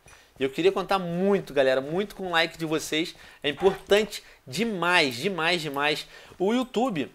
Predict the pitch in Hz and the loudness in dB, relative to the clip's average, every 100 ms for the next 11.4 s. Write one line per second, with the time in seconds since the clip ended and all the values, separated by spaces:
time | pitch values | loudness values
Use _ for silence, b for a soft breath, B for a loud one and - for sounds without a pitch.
0 | _ 170 185 202 - 165 247 302 311 294 | _ -2 -2 -2 -4 4 10 10 10 10
1 | 302 294 302 294 277 196 B B B - | 10 10 12 12 10 4 B B B 2
2 | 277 277 262 277 - b b _ - - | 4 6 6 4 0 b b _ -8 0
3 | 233 - 269 311 294 208 - 247 165 - | 0 4 4 6 2 2 0 2 2 0
4 | - 208 165 151 - - 220 - 339 - | 4 4 6 4 2 4 4 4 0 -2
5 | - 247 240 233 - 247 156 110 - 131 | -4 0 2 2 0 -2 -2 -2 -6 -6
6 | 190 190 139 110 98 92 90 151 226 269 | -6 -6 -8 -4 -2 -2 0 2 2 2
7 | 254 254 - 127 - b b b b b | -6 -8 -4 -4 -6 b b b b b
8 | - 196 202 226 - 226 202 139 170 170 | 4 4 6 0 0 2 2 4 2 2
9 | 180 185 185 175 156 214 202 190 208 233 | 0 0 0 -2 -2 0 2 2 0 -2
10 | 233 175 147 B B 139 170 190 170 123 | -2 -2 -2 B B 4 8 8 6 4
11 | 151 254 277 - | 8 8 8 -6